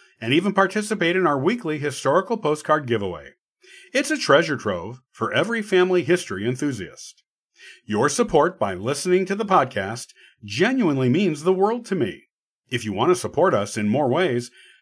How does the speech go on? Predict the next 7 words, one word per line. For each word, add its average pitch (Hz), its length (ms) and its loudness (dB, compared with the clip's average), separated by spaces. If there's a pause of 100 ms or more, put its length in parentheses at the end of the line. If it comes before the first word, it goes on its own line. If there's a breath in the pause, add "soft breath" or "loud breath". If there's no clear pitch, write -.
consider 247 380 -2
supporting 196 460 0
us 147 180 -2
on 110 140 0
Patreon 107 720 -6
or 190 260 2
PayPal. 175 500 -4